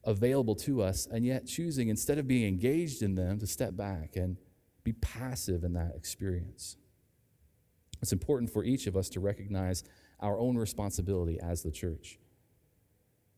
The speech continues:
to invest ourselves in the process of what's happening, to choose to engage our minds, engage our hearts, engage our,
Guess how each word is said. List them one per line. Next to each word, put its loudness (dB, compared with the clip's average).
to 6
invest 4
ourselves -4
in 0
the 0
process -2
of -2
what's -2
happening, -2
to -4
choose 0
to 0
engage 2
our 2
minds, -2
engage 0
our 0
hearts, -6
engage 0
our, 2